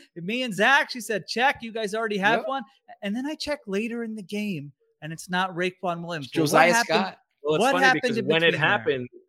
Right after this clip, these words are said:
Speaker 3: Zach was like, "That's not a sack. He was, he was giving himself up. That was a
Speaker 1: <laughs> Oh,
Speaker 3: run."
Speaker 1: give me a
Speaker 2: I did
Speaker 1: break.
Speaker 2: say that, actually,
Speaker 1: Go
Speaker 2: yeah.
Speaker 1: to Helsinki.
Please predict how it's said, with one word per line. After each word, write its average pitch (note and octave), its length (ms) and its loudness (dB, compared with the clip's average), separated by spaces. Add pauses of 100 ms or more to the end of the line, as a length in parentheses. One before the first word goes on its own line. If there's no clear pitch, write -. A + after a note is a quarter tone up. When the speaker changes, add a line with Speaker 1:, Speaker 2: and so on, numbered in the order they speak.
Speaker 3:
Zach C#3+ 300 2
was C3 100 -8
like, C3+ 160 -2
"That's B3+ 260 0
not B3+ 180 6
a F3+ 60 6
sack. G#3+ 400 0
He A#3+ 120 -6
was, F3 320 -4
he G#3+ 140 -2
was B3 160 -4
giving C4 280 -4
himself B3 440 2
up. B3+ 240 0
That A3 140 4
was A3+ 100 6
a A#3 40 6
Speaker 1:
<laughs> - 20 6
Oh, A3 40 6
Speaker 3:
run." B3 500 0
Speaker 1:
give C#3+ 160 -6
me C3+ 140 -2
a B2+ 40 0
Speaker 2:
I A2+ 120 6
did - 60 -2
Speaker 1:
break. A#2 200 0
Speaker 2:
say G#3 240 4
that, D#3+ 180 2
actually, C#3+ 300 -6
Speaker 1:
Go A3+ 160 10
Speaker 2:
yeah. G3 60 12
Speaker 1:
to F#3 60 12
Helsinki. D3 760 4